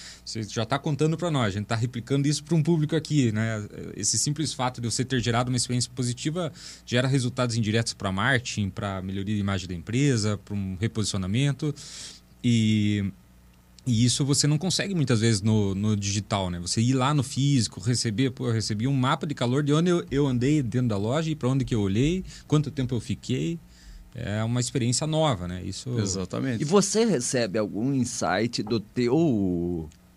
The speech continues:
Speaker 3: é, porque a Amazon sim, né? Mas a, você recebe alguma, algum feedback, tipo, o que que você fez na loja, algum dado pra
Speaker 2: Recebe,
Speaker 3: você?
Speaker 2: se
Speaker 3: Que que
Speaker 2: rece-,
Speaker 3: você
Speaker 2: se... recebe por e-mail, né? O tempo de duração da,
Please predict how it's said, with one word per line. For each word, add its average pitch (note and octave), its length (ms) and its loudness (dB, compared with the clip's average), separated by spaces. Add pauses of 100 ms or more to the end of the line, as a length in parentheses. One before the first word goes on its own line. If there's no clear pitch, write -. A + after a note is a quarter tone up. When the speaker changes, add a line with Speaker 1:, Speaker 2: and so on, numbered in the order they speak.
Speaker 3:
é, C#2+ 100 -4
porque - 220 -10
a E2 80 0
Amazon D#3 320 -2
sim, A#2 280 0
né? F#2+ 140 0
Mas G2+ 220 -2
a, F2+ 340 0
você A2+ 400 -2
recebe C3 640 2
alguma, B2+ 480 2
algum A#2 320 2
feedback, G#2+ 500 -2
tipo, - 260 -6
o - 40 -4
que C#3 160 -2
que - 80 -6
você C3 100 2
fez A2+ 280 -2
na G#2+ 180 -2
loja, G#2+ 720 -2
algum A2+ 520 2
dado G#2+ 800 0 (260)
pra G#2+ 160 -2
Speaker 2:
Recebe, A2+ 240 4
Speaker 3:
você? A#2 340 6
Speaker 2:
se - 340 0
Speaker 3:
Que D#3 100 6
que G#2+ 80 2
Speaker 2:
rece-, G2+ 180 6
Speaker 3:
você - 360 4
Speaker 2:
se... - 160 0
recebe G#2 400 0
por A#2 160 0
e-mail, A#2 420 4
né? A#2 300 0 (360)
O A#2 80 -4
tempo C3 300 2
de A2+ 120 0
duração A2+ 560 2
da, G2 800 -2